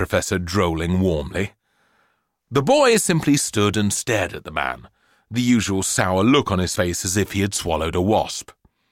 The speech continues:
"I know you may think not, but this robot of mine is finally going to make you laugh," announced the professor. "What metal is said robot made of?"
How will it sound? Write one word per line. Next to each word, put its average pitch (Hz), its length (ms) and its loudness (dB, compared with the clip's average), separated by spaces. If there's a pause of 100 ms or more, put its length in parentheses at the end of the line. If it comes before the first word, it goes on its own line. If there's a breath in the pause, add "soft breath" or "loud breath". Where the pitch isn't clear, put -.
(520)
"I 131 200 2
know 220 480 6
you 175 120 2
may 127 160 2
think 120 380 -4
not, 269 320 0 (400 loud breath)
but 98 100 -6
this 117 240 0
robot 104 420 2
of 85 160 -2
mine 104 460 2
is 95 240 -2
finally 180 680 2
going 107 220 2
to 87 120 -2
make 107 340 -4
you 101 160 -2
laugh," 85 800 -2 (500)
announced 85 420 -2
the 90 160 -6
professor. 78 480 -4 (760)
"What 175 280 0
metal 107 460 2
is 95 100 0
said 98 300 0
robot 104 480 2
made 113 320 2
of?" 147 320 0